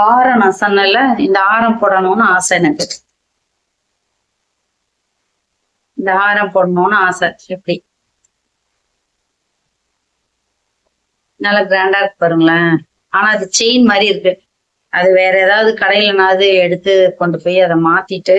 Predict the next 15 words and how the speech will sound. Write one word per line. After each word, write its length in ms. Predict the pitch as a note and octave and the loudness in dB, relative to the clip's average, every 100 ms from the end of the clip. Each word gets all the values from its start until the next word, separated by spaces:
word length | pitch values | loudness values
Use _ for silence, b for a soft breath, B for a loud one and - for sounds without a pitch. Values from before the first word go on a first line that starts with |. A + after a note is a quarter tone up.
| B3+ - _ _ _ _ _ - | 0 -4 _ _ _ _ _ -2
அதுக்கு 300 | F3+ F#3 F#3+ G3+ | -2 0 0 0
இந்த 120 | A3+ A3+ | 2 2
மாதிரி 180 | A#3 B3 | 2 2
இருந்துச்சுன்னா 440 | A3+ G3 G3 G3+ B3 C4+ | 2 0 0 0 2 2
நம்ம 140 | A3 F#3 | 2 2
வந்து 220 | F#3+ G3+ A3+ G#3+ F#3 E3+ E3 - _ _ _ - _ _ _ _ _ G#3+ | 2 2 2 2 2 0 -4 -12 _ _ _ -20 _ _ _ _ _ -2
அளவுக்கு 320 | B3 C4+ A#3+ G#3 | 0 2 0 0
தகுந்த 260 | G3+ G3+ G3+ | 0 0 2
மாதிரி, 180 | G3 A3 | 2 2
நம்ம 120 | A3 F#3+ | 0 0
கழுத்துக்கு 360 | A3 A#3 A#3+ G#3 | 0 0 0 0
தகுந்த 300 | G3+ F#3+ F#3+ F#3 | 0 2 2 2
மாதிரி 180 | G3 A#3+ A3+ A3 | 2 2 0 -2
கொஞ்சம் 320 | G3 F#3 F#3 F3+ F3+ E3+ - | 0 2 2 0 -2 -6 -2
கூட 180 | G#3+ | 0